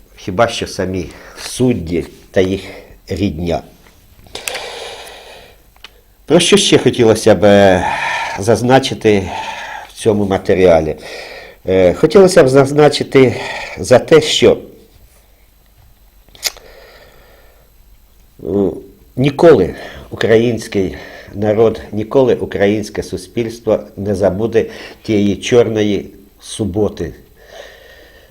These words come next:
коли тридцятого жовтня відбулося побиття наших дітей. З цього приводу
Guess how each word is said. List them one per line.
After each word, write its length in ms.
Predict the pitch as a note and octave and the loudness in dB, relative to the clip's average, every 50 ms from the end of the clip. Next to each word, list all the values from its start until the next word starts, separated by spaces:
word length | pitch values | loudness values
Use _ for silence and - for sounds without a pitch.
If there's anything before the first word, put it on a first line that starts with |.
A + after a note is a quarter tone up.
| _ _ - | _ _ 0
коли 240 | - A2+ A#2+ A#2+ G#2 | 2 4 6 6 4
тридцятого 920 | - - A2 A2+ A2+ - - B2 A2+ G#2 G#2+ - B2+ F#2+ G2 F2+ E2 D2+ - - | 4 2 0 0 0 0 2 4 4 4 4 0 -2 0 0 -2 -4 -4 -8 -10
жовтня 500 | F#2+ F2+ A#2 B2+ A#2 - - A2+ G#2+ F#2 | -6 -2 0 0 -2 -2 -2 -2 -2 0
відбулося 760 | F2+ F#2 E2 E2 G2 G2 G#2 A2 G#2+ - - G2 F2+ E2+ E2 - - | -2 -2 -4 -2 -2 0 0 0 0 -2 -2 -2 -2 -2 -4 -8 -8
побиття 680 | - G#2 F2 D#2+ F#2+ - - - - G2 G2+ G2+ F#2 F2 - - - - - - - | -8 -6 -4 -4 -4 -6 -6 -4 0 2 4 2 2 0 -8 -14 -20 -20 -20 -16 -10
наших 460 | E2+ F2+ F#2 F#2 F2 - - - E2+ - - - - - - _ _ _ - | -6 -4 -2 -2 0 0 0 -2 -2 -10 -14 -20 -20 -20 -20 _ _ _ -18
дітей. 560 | G2 E2 E2 G2+ G2+ G2+ - - B2 - - - - - - - - - - - - - - - - - - - - - - - - _ _ _ _ _ _ _ _ - | -16 -8 -6 -6 -6 -4 -2 -2 -2 -2 -4 -8 -14 -20 -20 -20 -20 -20 -20 -20 -20 -20 -20 -20 -20 -20 -20 -20 -20 -20 -20 -20 -20 _ _ _ _ _ _ _ _ -12
З 80 | - | -4
цього 240 | - - D#3 D3 C#3 | 2 4 4 4 4
приводу 520 | - - D3 D#3 D3 C3 B2 G2 G#2+ G#2 | 4 6 6 8 8 8 6 6 4 2